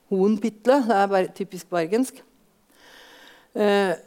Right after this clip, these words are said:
så det er den hunden, og så har vi da selveste hjemmet da. Og det er jo det vi er mest opptatt av på den andre siden. Det er ikke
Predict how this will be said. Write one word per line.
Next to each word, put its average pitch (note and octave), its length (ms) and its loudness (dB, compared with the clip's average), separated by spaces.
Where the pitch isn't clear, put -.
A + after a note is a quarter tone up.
så A3 160 2
det F#3+ 140 6
er G3 160 6
den F#3 100 2
hunden, F#3 400 0
og G#3+ 160 -6
så G3 160 -4
har D3+ 160 2
vi D#3+ 80 0
da D3 140 0
selveste C3+ 580 -4
hjemmet C3 480 -6
da. C3+ 80 -12
Og E3 140 -8
det E3+ 80 4
er F#3 80 4
jo E3+ 100 -2
det G3+ 240 4
vi G#3+ 80 6
er G3+ 80 4
mest F#3 240 0
opptatt - 240 -4
av D3+ 80 -2
på F3 160 -2
den F#3 160 2
andre D3+ 240 -2
siden. F3+ 400 -2
Det F3 140 0
er D#3 80 -4
ikke A3+ 220 4